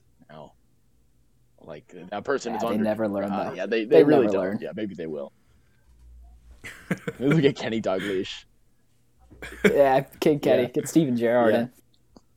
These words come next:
Speaker 3: All right, let's move to Man United three, Brentford one. Uh, Patrick, you said you watched, uh, the second half of this match, which conveniently is where most of the action happened. So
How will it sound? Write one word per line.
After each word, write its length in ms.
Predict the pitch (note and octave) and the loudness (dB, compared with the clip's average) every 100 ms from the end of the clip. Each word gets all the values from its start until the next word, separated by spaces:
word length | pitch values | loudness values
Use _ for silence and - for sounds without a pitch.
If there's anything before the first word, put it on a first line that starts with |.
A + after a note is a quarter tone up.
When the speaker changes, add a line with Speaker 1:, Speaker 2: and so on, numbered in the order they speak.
| _ _ _ _ _ _ _ _ _ _ - _ _ _ C#3 | _ _ _ _ _ _ _ _ _ _ -20 _ _ _ -16
Speaker 3:
All 80 | |
right, 240 | C3+ C3+ B2 | -10 -6 -4
let's 200 | B2 C3+ | -4 -4
move 220 | D3 C#3 | -4 -4
to 480 | - C3+ B2 B2 A#2+ | -4 -4 -4 -4 -6
Man 160 | C3 C#3+ | -6 -4
United 380 | C#3 C#3 C3 B2 | -2 -2 -6 -10
three, 380 | D3+ D3 C#3 B2+ | -6 -2 0 0
Brentford 580 | C#3+ C3+ - C#3 B2 | -2 -4 -4 -6 -6
one. 460 | B2 C3 B2 A#2+ C3 - _ - | -8 -6 -6 -8 -10 -14 _ -16
Uh, 540 | A#2+ A2 G#2+ G#2 G#2 G2+ _ _ _ - _ - | -12 -12 -12 -14 -16 -18 _ _ _ -20 _ -8
Patrick, 320 | C3 C3 B2 | -6 -4 -6
you 100 | B2+ | -6
said 220 | A#2+ A#2+ | -6 -8
you 120 | A#2 | -8
watched, 560 | A2+ A2+ A2 - - - - | -8 -6 -8 -10 -14 -18 -18
uh, 200 | A#2 F#2+ | -16 -14
the 140 | G#2 B2 | -12 -6
second 360 | D3+ C3+ C3 | -4 -4 -6
half 220 | A#2 A#2 | -8 -8
of 100 | B2+ | -10
this 160 | A#2 G#2+ | -14 -12
match, 340 | A2+ A2 A#2+ | -12 -12 -14
which 320 | A#2 G#2 - - - - - | -14 -14 -14 -18 -20 -20 -10
conveniently 600 | - D3 D3 C#3+ C3 B2+ | -4 -2 -2 -2 -4 -6
is 140 | A#2+ A#2+ | -6 -6
where 140 | B2 | -6
most 280 | A#2+ A#2+ - | -4 -4 -6
of 100 | A#2+ | -10
the 120 | A#2 | -10
action 360 | A2+ A#2 - A2+ | -8 -8 -10 -12
happened. 380 | A#2 A2 C3 B2 | -10 -10 -12 -12
So 440 | - - G2 A#2 | -10 -10 -10 -14